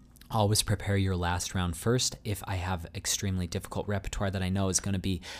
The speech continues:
a beast to memorize or to learn, I always like to learn that first so that that can kinda marinate and season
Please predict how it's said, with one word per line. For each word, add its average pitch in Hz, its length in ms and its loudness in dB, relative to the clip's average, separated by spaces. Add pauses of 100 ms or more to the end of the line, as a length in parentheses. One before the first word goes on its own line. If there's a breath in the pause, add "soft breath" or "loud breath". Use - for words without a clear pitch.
(100)
a - 80 -2
beast 95 360 2
to - 120 -2
memorize 110 500 4
or 90 80 2
to - 140 -6
learn, 101 320 0
I 98 100 -4
always 95 240 0
like 92 140 -2
to - 100 -6
learn 95 200 2
that - 140 -2
first - 460 4
so - 240 6
that 87 160 0
that 101 220 2
can 110 100 -4
kinda 98 240 -2
marinate 107 580 2
and 101 160 0
season 113 520 4